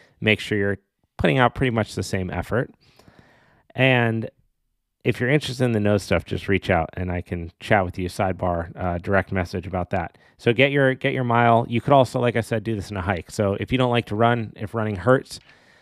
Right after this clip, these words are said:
you could do this on an elliptical. You could do this on a Stairmaster. You could do this on a hike. Anything that is a, has the ability to measure distance and time, heart rate helps so that you can test it again in the future.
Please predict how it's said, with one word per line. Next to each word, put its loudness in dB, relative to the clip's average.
you -4
could -4
do -2
this 0
on -4
an -6
elliptical. 0
You -4
could -8
do 0
this -2
on -4
a -6
Stairmaster. -2
You -6
could -8
do -6
this -6
on -6
a -6
hike. -6
Anything -6
that -4
is -6
a, -8
has 2
the 2
ability 2
to -6
measure -2
distance -4
and -4
time, -10
heart 0
rate 0
helps -8
so 2
that 2
you 0
can -6
test -4
it -6
again -8
in -8
the -10
future. -14